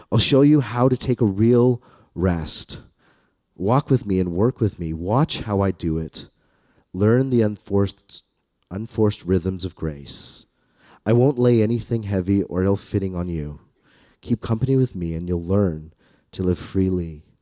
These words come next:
and lightly." Isn't that what we want? Freedom? To not feel burdened? To be able to walk,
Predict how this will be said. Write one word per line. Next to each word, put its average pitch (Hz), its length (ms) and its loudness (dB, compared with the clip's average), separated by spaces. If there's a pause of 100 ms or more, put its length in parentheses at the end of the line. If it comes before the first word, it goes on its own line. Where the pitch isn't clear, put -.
(580)
and 87 100 -10
lightly." 71 540 -8 (1600)
Isn't 101 160 -8
that 104 100 -2
what 95 140 -2
we 101 100 4
want? 95 320 0
Freedom? 98 600 -4 (1600)
To 104 140 -4
not 101 100 0
feel 107 180 2
burdened? 87 560 -4 (1300)
To 101 100 -4
be 101 40 4
able 101 120 4
to 101 120 0
walk, 92 560 -6